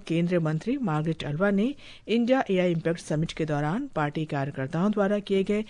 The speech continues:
विरोध प्रदर्शन की आलोचना की है।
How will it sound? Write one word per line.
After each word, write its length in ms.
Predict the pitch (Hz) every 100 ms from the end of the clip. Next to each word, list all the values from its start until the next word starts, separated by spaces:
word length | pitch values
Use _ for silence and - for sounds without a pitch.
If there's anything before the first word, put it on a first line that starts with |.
| - - 165
विरोध 360 | 180 226 269
प्रदर्शन 540 | - 160 143 147 170 165
की 140 | 175
आलोचना 580 | 160 151 156 160 160 135
की 180 | - 135
है। 180 | 127